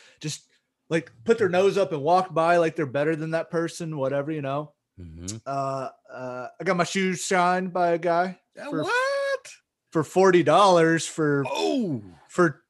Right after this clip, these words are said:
Speaker 1: like, a minute a shoe. Uh, I, I kinda felt like I got ripped off, but it's all good. I didn't need the money. Uh,
Speaker 2: Uh, yes, you did. <laughs>
Speaker 1: uh, well, to his, to his credit, it was a little, "Hey, you give me, uh, you give me twenty bu-, bucks if I could, uh,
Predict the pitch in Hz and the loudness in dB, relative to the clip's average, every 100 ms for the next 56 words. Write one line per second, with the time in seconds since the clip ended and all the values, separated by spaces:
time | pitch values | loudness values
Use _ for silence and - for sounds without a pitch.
0 | _ - 165 151 - - _ _ 151 147 | _ 0 2 2 -4 -20 _ _ -2 -2
1 | 147 180 180 160 139 - - 185 196 151 | 2 4 4 0 -4 -6 -4 0 2 2
2 | 160 151 117 131 135 - 170 180 190 220 | 2 4 4 4 -2 -4 -8 -6 -2 2
3 | 196 - 196 175 175 175 170 139 135 175 | 2 2 2 2 2 0 0 -4 -2 -4
4 | 165 165 160 160 - 196 240 269 214 147 | -2 -2 -2 -2 -4 -4 0 4 4 4
5 | 143 - 185 196 190 170 131 120 117 120 | -2 -2 2 2 4 2 0 -6 -8 -12
6 | - - - 127 110 101 101 127 - 113 | -18 -12 -6 -2 -2 -2 0 0 -2 -6
7 | 92 80 - - - - - - 202 - | -6 -6 -2 -2 -2 -4 -2 2 2 4
8 | 226 247 214 - - - - - - 247 | 8 8 6 0 -10 -10 -8 -4 6 8
9 | 311 285 - - 262 311 240 - 262 226 | 8 4 2 4 6 6 2 4 6 6
10 | 233 - - 220 220 233 226 214 196 185 | 4 -2 2 4 4 4 4 4 2 2
11 | 202 196 190 180 196 190 190 180 175 175 | 6 6 6 2 -2 2 2 4 2 2
12 | 196 190 190 - 202 180 - - - 190 | 0 -2 -2 -2 -4 -2 -4 -4 -6 -4
13 | 190 190 165 165 170 165 165 160 156 | -4 -4 -2 -2 -2 -2 -2 -2 -2